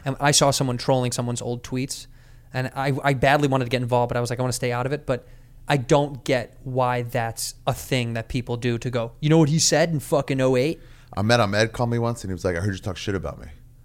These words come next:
Speaker 2: It was, I was still in L A s-, eight years ago.
Speaker 1: Yeah.
Speaker 2: And I was like, without knowing, and when somebody says that, it's like, "You're probably right."
Speaker 1: Yeah.
Speaker 2: You know?
Speaker 1: Yeah.
Speaker 2: Um, but I was like, "Hey, uh, listen, I, I, I don't know what I said or what somebody said. Whoever said that should not have told you that.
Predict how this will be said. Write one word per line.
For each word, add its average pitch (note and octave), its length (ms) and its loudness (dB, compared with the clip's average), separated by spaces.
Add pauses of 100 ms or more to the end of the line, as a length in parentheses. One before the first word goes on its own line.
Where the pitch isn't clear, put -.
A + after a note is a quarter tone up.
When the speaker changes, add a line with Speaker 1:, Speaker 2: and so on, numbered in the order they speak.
(680)
Speaker 2:
It F2+ 80 -8
was, D#2+ 300 -8 (420)
I E2 60 -12
was D#2 120 -10
still E2 200 -4
in D2+ 80 -6
L D2+ 180 -6
A D2+ 220 -8 (200)
s-, - 300 -18
eight E2+ 120 -8
years D#2+ 220 -10
ago. - 280 -14
Speaker 1:
Yeah. B2+ 220 0 (540)
Speaker 2:
And E2+ 120 -4
I E2 80 0
was E2 200 -4
like, D#2 340 -6 (420)
without G#2 460 2
knowing, F#2 380 -2
and G2+ 120 -4
when G#2 100 -4
somebody A#2 200 -2
says F#2 200 0
that, D#2 100 -4
it's D2+ 120 -12
like, D#2 200 -8
"You're - 80 -6
probably G#2 320 0
right." F2 300 0 (160)
Speaker 1:
Yeah. D3+ 420 2
Speaker 2:
You G2 80 -4
know? E2+ 280 -2
Speaker 1:
Yeah. C#3 260 2
Speaker 2:
Um, E2+ 100 -6 (140)
but A2+ 100 4
I A2+ 40 6
was A2 120 2
like, G2+ 120 4
"Hey, C3+ 140 2 (400)
uh, A2+ 160 -4
listen, B2 240 0
I, G2+ 200 2
I, G#2+ 120 0 (140)
I A2 100 4
don't A2+ 100 4
know G#2+ 60 4
what G#2 120 4
I F#2+ 40 2
said A2+ 400 4
or F#2+ 60 0
what F#2+ 140 -2
somebody F#2 180 -6
said. F#2 300 -4 (640)
Whoever D#3+ 360 6
said C#3+ 220 4
that D#3 280 0
should - 220 -2
not C3+ 140 4
have B2 100 0
told B2+ 260 0
you F#2 80 -2
that. C#2 180 -6